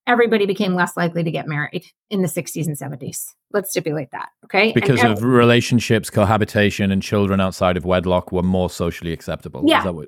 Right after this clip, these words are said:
Speaker 1: right, right, right. But then what happened in the eighties and nineties was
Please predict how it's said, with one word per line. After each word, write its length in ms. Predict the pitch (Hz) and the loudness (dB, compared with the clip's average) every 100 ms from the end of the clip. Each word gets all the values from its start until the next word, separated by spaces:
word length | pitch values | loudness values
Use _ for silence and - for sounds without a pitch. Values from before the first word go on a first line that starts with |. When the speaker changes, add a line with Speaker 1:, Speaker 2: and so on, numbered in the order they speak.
| - | -4
Speaker 1:
right, 300 | 277 240 - - | 0 0 -4 -6
right, 200 | 226 - _ _ | -4 -4 _ _
right. 200 | 214 - - _ _ _ - | -8 -8 -16 _ _ _ -2
But 160 | 285 240 | 0 2
then 540 | 330 349 254 240 - | 4 4 2 -2 -4
what 160 | 240 254 | -2 0
happened 360 | 294 349 381 | 2 0 -2
in 80 | 311 | -2
the 140 | 254 - | -4 -4
eighties 300 | 226 240 220 | -4 -4 -6
and 100 | 185 | -6
nineties 680 | 175 180 233 311 349 - _ _ _ _ _ _ - | -4 -4 -4 -6 -8 -14 _ _ _ _ _ _ -4
was 800 | 233 226 220 214 208 196 190 | 2 2 4 2 0 -2 -4